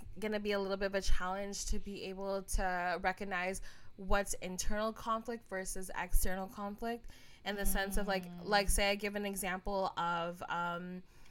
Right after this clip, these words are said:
Speaker 1: okay, say you're with your man, whatever, and he was messaging another girl, but, but, like, it wasn't anything, it wasn't anything, like, sexual or anything. Like, they, they just,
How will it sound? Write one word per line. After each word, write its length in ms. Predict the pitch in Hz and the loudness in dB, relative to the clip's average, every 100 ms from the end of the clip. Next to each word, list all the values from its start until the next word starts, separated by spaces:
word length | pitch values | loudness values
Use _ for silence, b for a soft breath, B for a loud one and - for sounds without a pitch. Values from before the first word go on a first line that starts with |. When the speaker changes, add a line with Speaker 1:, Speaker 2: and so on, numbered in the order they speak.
| B B | B B
Speaker 1:
okay, 180 | 220 208 | 0 2
say 280 | 190 233 247 | 4 6 6
you're 120 | 254 | 6
with 200 | 247 233 | 4 2
your 140 | 233 220 | 0 0
man, 580 | 190 170 165 170 202 240 - | 0 0 0 -2 -6 -10 -8
whatever, 640 | 202 180 170 175 190 262 B B B - | -2 0 0 0 -2 -2 B B B -6
and 720 | 196 190 190 185 185 185 185 - | -2 0 2 2 2 0 -2 -4
he 600 | - 214 208 196 190 196 | 0 2 2 -2 -4 -4
was 200 | 190 190 | -4 -4
messaging 380 | 185 175 185 180 | -2 -2 -2 -4
another 340 | 175 170 180 | -4 -4 -4
girl, 380 | 175 175 165 170 | -4 -2 -2 0
but, 340 | 180 185 180 - - - - - - - | 4 6 6 0 -14 -20 -20 -20 -20 -14
but, 200 | 196 226 | 2 6
like, 160 | 226 214 | 6 4
it 80 | - | 2
wasn't 420 | 208 214 202 214 - | 2 4 4 0 0
anything, 640 | 185 190 190 190 180 180 | -4 2 4 4 2 -4
it 80 | 190 | -2
wasn't 340 | 196 220 233 - | 2 4 4 2
anything, 520 | 190 202 196 185 185 | -4 -2 -2 -4 -2
like, 420 | 160 160 165 - - | -2 -4 -6 -12 -14
sexual 420 | - 196 175 - 175 | 0 2 4 4 2
or 60 | |
anything. 300 | 170 170 151 | 0 -6 -6
Like, 140 | 185 180 | -6 -4
they, 180 | 180 | -2
they 220 | 165 - 180 | -2 -4 -2
just, 480 | 175 175 - - | 0 2 2 4